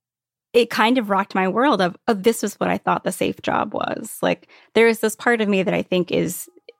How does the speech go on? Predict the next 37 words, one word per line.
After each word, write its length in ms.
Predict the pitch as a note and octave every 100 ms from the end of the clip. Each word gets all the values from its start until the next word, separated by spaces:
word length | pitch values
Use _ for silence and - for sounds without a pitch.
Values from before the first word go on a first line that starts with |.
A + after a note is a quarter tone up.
| G#3
just 320 | F#3+ F3+ -
wants 440 | A3 F#3 F#3 G3 - -
an 100 | -
old 260 | F#3 F#3 G3
era 240 | - F3 F3
of 140 | F3
job 260 | E3+ E3 F3+
that 100 | F3+
doesn't 220 | F#3+ G3
exist 400 | E3 - - -
anymore. 360 | - G2 E2+ -
Like, 180 | - -
I 60 | F3+
like 320 | G#2+ G3 G3
security. 640 | - G#3 A3 G3+ G3+ F#3
I 60 | -
like 240 | E3+ F3
stability. 760 | - F3+ F#3+ F#3+ F#3 F3+ F3 F3+ - - -
I 60 | -
like 280 | G3 F3 -
to 320 | - G3 F3+
explore 560 | - - G3 G3 F3+ F3
change 380 | - G3+ F#3 G3
and 160 | G3
growth 360 | F#3+ F#3 G3 -
within 380 | G3 - G3+ G3+
the 60 |
confines 720 | G#3 A#3+ A#3+ C4+ A#3 A3+ A#3+ A#3
of 100 | A3+
a 80 | A3
very 260 | G#3+ A#3
safe 340 | C4 A#3+ A#3 -
<laughs> 20 |
job 420 | A3 C4+ C4 B3+
with 200 | C4 A#3+ B3
health 240 | A3 G#3+
insurance. 540 | B3+ C4 C#4+ D#4+ D#4